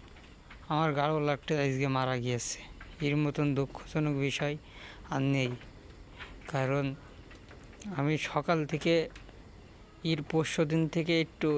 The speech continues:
জ্বর জ্বর ছিল। এখন জ্বর এসেছিল, জ্বরের জন্য ট্রিটমেন্ট দিয়েছিলাম, যেগুলো দেওয়ার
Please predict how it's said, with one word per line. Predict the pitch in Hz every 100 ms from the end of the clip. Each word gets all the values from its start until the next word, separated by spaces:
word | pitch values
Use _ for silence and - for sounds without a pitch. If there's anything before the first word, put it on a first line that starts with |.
| 143
জ্বর | 143 156 143
জ্বর | 135 139 -
ছিল। | - 131 127 - - - - - - - - - - - 143
এখন | 135 147 143 143 - - 156
জ্বর | 143 156 147 - - -
এসেছিল, | 143 165 170 165 175
জ্বরের | 156 147 147 135
জন্য | 147 147 151 -
ট্রিটমেন্ট | 143 147 147 139
দিয়েছিলাম, | 135 - 135 127 - - - - - - - - -
যেগুলো | 151 147 151
দেওয়ার | 143 143